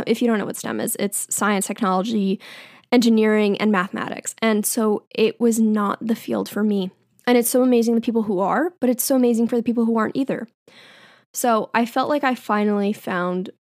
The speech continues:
my calling <laughs> after making one video about my skincare routine. So time passes, and I decide that I'm gonna make videos every week. Um, and it was a blast.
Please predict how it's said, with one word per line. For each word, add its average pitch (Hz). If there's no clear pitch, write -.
my 202
calling 98
<laughs> -
after 277
making 269
one 247
video 226
about 214
my 208
skincare 208
routine. -
So -
time 220
passes, 247
and 233
I 214
decide 214
that 214
I'm 214
gonna 220
make 196
videos 202
every 196
week. -
Um, 220
and 220
it 196
was 220
a 185
blast. -